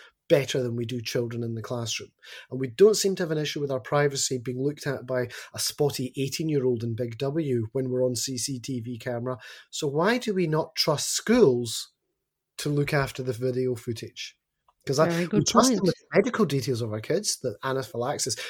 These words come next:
Speaker 1: We trust them with the personal details that the parent of, of, um, student X,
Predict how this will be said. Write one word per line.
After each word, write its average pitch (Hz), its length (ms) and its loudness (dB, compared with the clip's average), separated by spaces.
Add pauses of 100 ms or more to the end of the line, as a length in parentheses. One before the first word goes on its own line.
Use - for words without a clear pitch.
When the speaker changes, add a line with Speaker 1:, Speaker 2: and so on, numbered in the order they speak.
(120)
Speaker 1:
We 156 100 0
trust 190 320 6
them 185 80 2
with 151 100 2
the 139 80 -2
personal 147 380 0
details 143 480 0 (260)
that 135 340 0 (220)
the 147 100 -2
parent 156 460 4
of, 127 340 6 (300)
of, 113 240 -2 (140)
um, 107 200 -2
student 131 520 -2
X, - 500 6